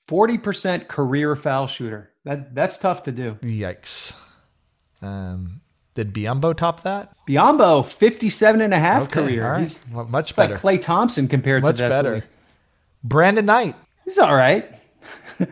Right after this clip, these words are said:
Speaker 1: Like, I, he, uh,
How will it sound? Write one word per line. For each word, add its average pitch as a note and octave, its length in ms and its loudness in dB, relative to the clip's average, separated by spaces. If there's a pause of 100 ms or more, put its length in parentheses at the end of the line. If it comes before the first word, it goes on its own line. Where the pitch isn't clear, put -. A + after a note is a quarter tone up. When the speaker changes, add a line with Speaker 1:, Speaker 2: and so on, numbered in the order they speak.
(360)
Speaker 1:
Like, G#3 420 -2
I, F3 320 -2 (520)
he, G#3 380 -2 (200)
uh, D#3+ 440 -2